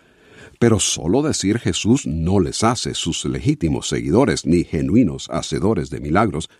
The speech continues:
que pretenden realizar. Dios hizo a través de los apóstoles milagros extraordinarios y así autenticó la realidad del mensaje.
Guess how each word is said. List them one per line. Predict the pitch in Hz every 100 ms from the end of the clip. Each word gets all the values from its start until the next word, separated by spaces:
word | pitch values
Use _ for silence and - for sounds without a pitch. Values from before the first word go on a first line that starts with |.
| _ -
que | 85
pretenden | - 78 - 147 95 60
realizar. | 57 52 - 120 113 - _ _ _ _ - - -
Dios | - 64 71 117 -
hizo | 98 101 - 87
a | 82
través | 67 64 85 73
de | 71
los | 87 -
apóstoles | - 113 - 107 104 -
milagros | 85 85 82 101 101 92 - -
extraordinarios | 123 - - - 85 80 104 92 78 - 57 76 -
y | 76
así | 71 - 117 143 - - _
autenticó | 82 80 - 135 110 - 87 - 117 -
la | - 78 71
realidad | 78 98 98 85 78 90
del | 85 82
mensaje. | 69 65 60 - 65